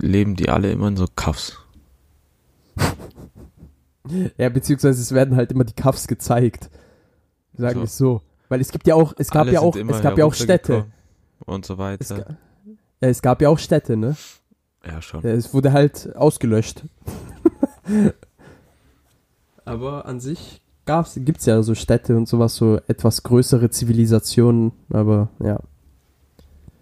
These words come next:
Speaker 1: Okay, ich glaub, die nächsten zwei Plätze werden bei uns wieder gleich sein.
Speaker 2: Ja, ich, ich hab auch schon, also einer safe, einer safe. Ich bin mir
Speaker 1: Äh,
Speaker 2: ziemlich sicher.
Speaker 1: Harry Potter.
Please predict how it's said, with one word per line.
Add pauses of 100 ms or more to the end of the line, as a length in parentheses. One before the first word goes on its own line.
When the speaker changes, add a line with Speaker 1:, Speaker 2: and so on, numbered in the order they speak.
(240)
Speaker 1:
Okay,
ich
glaub, (200)
die
nächsten
zwei
Plätze
werden
bei
uns
wieder
gleich
sein. (720)
Speaker 2:
Ja, (140)
ich, (260)
ich
hab
auch
schon,
also
einer
safe, (260)
einer
safe. (640)
Ich
bin
mir
Speaker 1:
Äh,
Speaker 2:
ziemlich
sicher. (340)
Speaker 1:
Harry
Potter.